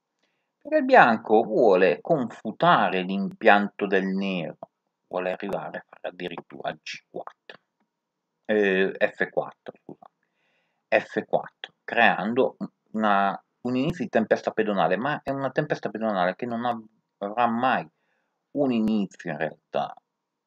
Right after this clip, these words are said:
Ecco qua, Sciubba sorprende tutti, al posto di mettere il vescovo in fianchetto, lo mette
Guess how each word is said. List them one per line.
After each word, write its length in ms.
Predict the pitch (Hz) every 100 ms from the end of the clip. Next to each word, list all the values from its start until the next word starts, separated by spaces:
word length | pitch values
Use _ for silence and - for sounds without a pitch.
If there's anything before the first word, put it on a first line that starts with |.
| _ _ _ -
Ecco 300 | - - 117
qua, 540 | - - - - -
Sciubba 380 | - - 123 101
sorprende 500 | - 92 - 107 117
tutti, 340 | - 98 - 98
al 100 | -
posto 180 | 101 -
di 60 |
mettere 300 | 110 - 87
il 40 | 85
vescovo 280 | 98 -
in 80 | 95
fianchetto, 440 | - 175 - _ -
lo 220 | 226 269
mette 720 | 254 202 175 _ _ - 202